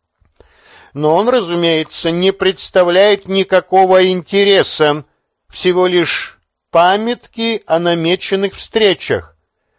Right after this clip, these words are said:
Мой сын был не из тех, кто ведёт дневники».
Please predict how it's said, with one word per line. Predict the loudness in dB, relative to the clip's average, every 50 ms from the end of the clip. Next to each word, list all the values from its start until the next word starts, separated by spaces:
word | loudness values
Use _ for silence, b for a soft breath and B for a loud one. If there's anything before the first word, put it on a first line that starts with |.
| _ _ _ -12
Мой | -8 -6 -2 0 2 2 2 2 2 0 -2 -6 -12
сын | -12 -10 -10 -8 -8 -6 -4 -4 -4 -4 -6 -8 -14 _ _ _ _ _ _ _ _ _
был | -14 -6 0 2 2 2
не | 2 0 0 -2 -2
из | -4 -8 -16 -18 -8
тех, | -2 0 0 0 0 -2
кто | _ -6 -2 -2
ведёт | 0 0 0 -2 0 2 2 2 2 0 -6
дневники». | -6 -6 -4 -4 -4 -4 -4 -4 -4 -2 -2 0 0 -2